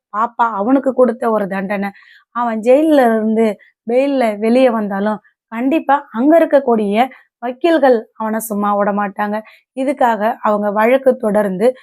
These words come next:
கண்டிப்பா அந்த வழக்கு மீது அந்த நாய்க்கு தக்க தண்டனை கிடைக்குங்க. அதே போல, நம்ம பிள்ளைய கொன்னுட்டு நம்மள யாரு என்ன பண்ணிவிடுவா, நம்ம கிட்ட பணபலம் இருக்கு அப்படின்னு திமிர்ல ஆடிக்கிட்டு இருக்கான். கண்டிப்பா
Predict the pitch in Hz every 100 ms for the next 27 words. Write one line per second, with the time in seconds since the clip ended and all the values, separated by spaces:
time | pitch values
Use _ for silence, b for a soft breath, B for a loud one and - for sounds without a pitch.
0 | b _ 240 277 320 320 294 277 - 226
1 | 214 208 220 226 220 202 190 190 196 247
2 | b _ _ - 220 202 214 233 233 233
3 | 262 226 214 214 202 208 233 226 226 226
4 | 226 226 202 202 b b b _ 233 262
5 | 311 320 226 202 240 - 196 196 247 254
6 | 247 262 262 247 214 208 202 233 226 b
7 | _ 240 247 240 214 233 311 285 247 269
8 | 269 240 226 220 226 226 233 B B _
9 | 220 214 220 220 247 240 - _ _ -
10 | 214 233 233 226 220 208 202 208 208 b
11 | b _ 220 214 220 233 233 277 294 285
12 | 269 262 214 220 220 214 208 202 202 B
13 | B _ 233 254 302 302 285 247